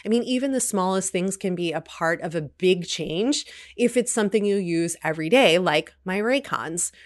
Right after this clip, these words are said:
Raycon is premium audio at the perfect price point, so you can build great habits without breaking the bank. Like, I use mine when I do my meditation, which is something I've started doing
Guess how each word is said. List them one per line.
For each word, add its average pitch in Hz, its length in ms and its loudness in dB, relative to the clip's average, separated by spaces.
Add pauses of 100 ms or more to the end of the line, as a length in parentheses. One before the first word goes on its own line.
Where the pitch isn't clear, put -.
Raycon 233 520 0
is 196 220 -2
premium 185 600 -6
audio 139 420 -4
at 156 140 -8
the 175 80 -8
perfect 269 640 -12
price - 320 -6
point, 151 320 -10 (280)
so - 140 -4
you 220 100 2
can 240 200 -2
build 208 340 2
great 165 420 -2
habits 185 540 -2
without 165 560 -2
breaking 151 560 -6
the 143 80 -4
bank. 143 340 -6
Like, 170 220 -2
I 185 120 4
use 202 300 0
mine 185 380 2
when 196 100 -2
I 175 100 0
do 170 120 -4
my 170 160 -2
meditation, 160 680 -4
which 202 140 -2
is 190 140 -2
something 170 340 -6
I've 170 120 -8
started 160 560 -6
doing 151 480 -2